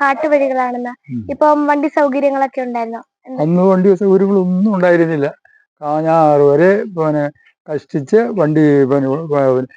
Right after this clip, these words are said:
Speaker 2: വണ്ടി പോകുമെന്ന് പറഞ്ഞാൽ അത് ഇക്കരെ, വണ്ടിക്ക് ഇക്കരെ, ആഞ്ഞാറിന് അക്കരെ ഉണ്ടായിരുന്നുള്ളൂ ബസ്സും മറ്റുള്ള സൗകര്യങ്ങളും. കാഞ്ഞാറിന് ഇക്കരെ ഒന്നുണ്ടെങ്കിൽ ഒരു ജീപ്പോ മറ്റെന്തെങ്കിലും കടന്നു വരും. അത്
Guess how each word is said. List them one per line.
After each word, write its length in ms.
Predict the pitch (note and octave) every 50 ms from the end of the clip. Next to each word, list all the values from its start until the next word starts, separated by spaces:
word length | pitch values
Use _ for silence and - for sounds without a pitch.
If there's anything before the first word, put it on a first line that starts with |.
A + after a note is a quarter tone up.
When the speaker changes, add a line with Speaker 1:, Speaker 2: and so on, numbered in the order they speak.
| _ _ _ _ _ -
Speaker 2:
വണ്ടി 140 | D#3 D3 D3
പോകുമെന്ന് 340 | C#3 C#3 C#3 D3 D3+ C#3+ D3
പറഞ്ഞാൽ 240 | D3 D3 D3+ E3 D#3+
അത് 180 | C#3+ C#3+ C#3+
ഇക്കരെ, 380 | C#3+ C3 B2+ - - F3 E3 D3+
വണ്ടിക്ക് 440 | C3 B2+ B2+ C3+ C#3+ C#3+ B2+ - D3
ഇക്കരെ, 520 | C3+ - _ - - F#3+ F#3+ G#3 G3+ G#3 _ - _ _ _ _ _ _ - C3+ C#3 D3 D3+
ആഞ്ഞാറിന് 380 | C#3+ C#3 C#3 D3+ E3+ E3+ E3 D#3+
അക്കരെ 440 | D3+ C#3 - - G3+ G#3 A3+ A3+ G#3
ഉണ്ടായിരുന്നുള്ളൂ 520 | F#3 F3+ E3 E3 D#3 D#3 D#3 D3+ D3 C#3+
ബസ്സും 360 | C3+ A#2+ - F3 F3 F3+ F#3
മറ്റുള്ള 560 | F#3 - _ _ _ _ _ D#3 C#3+ D#3+ D#3
സൗകര്യങ്ങളും. 640 | C3 C#3 C#3+ C#3 C3+ C#3 C3+ C3+ C#3+ D3 E3+ G3+ A#3+ - - _ _ _ _ _ - D3
കാഞ്ഞാറിന് 460 | C#3 C#3+ C#3+ D3 C#3+ D3 C#3 C#3+ C#3
ഇക്കരെ 500 | C3 C3 - F3+ F3 F3+ G#3 A#3 C4 B3+ _ _ _ _ _ _
ഒന്നുണ്ടെങ്കിൽ 560 | E3 D#3 D#3 D#3 D3+ D3 D3 C#3+ D3+ E3 G3
ഒരു 160 | G3 E3 D#3 C#3+
ജീപ്പോ 640 | C3 C#3+ D3+ D#3 D#3+ E3 - - F#3+ F#3 D3 B2+ G3+
മറ്റെന്തെങ്കിലും 580 | F#3+ D#3 D3 B2+ D3 C#3+ C#3 C#3 C#3 D3 D3 C#3
കടന്നു 200 | C3+ C3 B2+ C#3
വരും. 180 | C3+ B2+ B2+ C3+
അത് 200 | C3 C#3+ F#3+